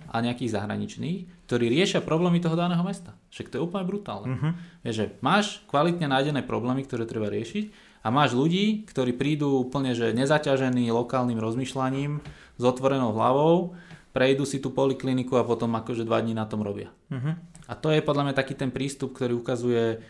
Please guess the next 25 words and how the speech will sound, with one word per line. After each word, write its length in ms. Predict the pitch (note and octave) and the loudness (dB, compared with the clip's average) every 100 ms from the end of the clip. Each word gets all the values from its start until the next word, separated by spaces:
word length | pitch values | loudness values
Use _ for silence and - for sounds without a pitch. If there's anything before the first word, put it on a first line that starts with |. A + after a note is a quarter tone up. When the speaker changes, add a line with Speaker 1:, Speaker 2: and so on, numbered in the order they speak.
| - - | -20 -12
Speaker 1:
tú 140 | - B2 | -2 0
multidisciplinaritu, 1000 | C3 D3 A#2+ A2 A2 A#2 A2 G#2+ G#2+ G#2+ | 2 0 -2 -4 -6 -6 -4 -4 -6 -6
že 120 | A2+ | -6
ty 100 | B2 | -2
musíš 400 | C#3 E3+ F3 A#2+ | 0 2 2 2
zapojiť 420 | A#2+ A#2 A#2+ A2+ | 2 2 0 0
ľudí 280 | A2 A2 A2 | 0 0 0
aj 160 | G#2+ | -2
zvonku, 320 | G2+ G#2 G#2+ A#2 | -4 -4 -4 -6
ty 100 | C3 | -2
musíš 300 | D#3 E3+ C3 | 0 2 2
Speaker 2:
Mhm. 80 | A#2+ | 2
Speaker 1:
zapojiť 260 | A2+ A2+ | 0 -2
ľudí 200 | A2 G#2+ | -2 -4
z 60 | G#2+ | -2
iných 160 | G#2+ G#2 | -2 -2
profesí, 380 | - G#2 G#2+ - | -6 -6 -6 -4
lebo 140 | A2 | -4
potom 240 | A2 C3+ B2+ | -4 -4 -2
povznikajú 480 | A#2+ B2 B2+ B2 A#2 | -2 -2 -4 -4 -4
tie 100 | A2 | -4
zaujímavé 320 | A2+ A#2 A2 | -2 -2 -2
nápady, 380 | G#2+ G#2+ A#2+ A2+ | -4 -4 -4 -2
ako 180 | G#2+ G#2+ | -2 -4
boli 340 | G#2+ G#2+ G#2+ | -4 -2 -2